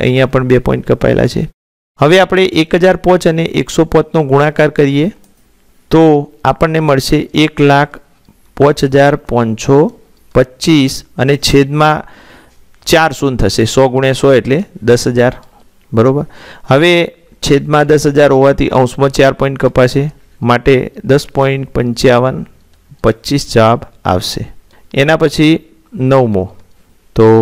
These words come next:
એકસો એક પોઇન્ટ ઝીરો એક ગુણ્યા ઝીરો પોઇન્ટ ઝીરો એક. અહીંયા પ્રથમ બે શૂન્ય, બે પોઇન્ટ કપાયેલા છે, માટે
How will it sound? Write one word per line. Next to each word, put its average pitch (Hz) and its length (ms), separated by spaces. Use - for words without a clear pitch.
એકસો - 320
એક 147 180
પોઇન્ટ 123 420
ઝીરો 135 260
એક 139 200
ગુણ્યા 127 380
ઝીરો 127 220
પોઇન્ટ 127 280
ઝીરો 107 260
એક. - 280
અહીંયા 180 300
પ્રથમ 175 360
બે 175 120
શૂન્ય, 170 260
બે 165 160
પોઇન્ટ 165 280
કપાયેલા 143 500
છે, 160 100
માટે 123 400